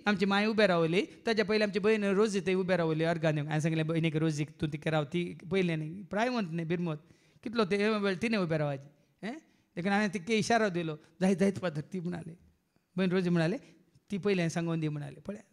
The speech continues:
अर्थ तो. कित्याक? मोगाचें ल्हानशी एक रुजवात. खंयच्यान दी मोग?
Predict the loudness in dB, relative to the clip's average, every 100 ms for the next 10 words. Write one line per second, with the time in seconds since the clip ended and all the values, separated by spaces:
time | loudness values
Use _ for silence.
0 | -14 -12 -10 -12 -14 _ _ _ _ _
1 | _ -4 -2 -2 0 0 2 4 2 2
2 | 0 0 0 -2 -2 -4 0 0 0 -6
3 | -8 _ _ _ _ _ _ _ _ _
4 | _ -6 -4 -2 -4 -8 -18 _ _ _
5 | _ _ _ _ _ _ _ _ _ _
6 | _ _ _ _ _ _ _ _ -2 0
7 | 2 2 2 2 -2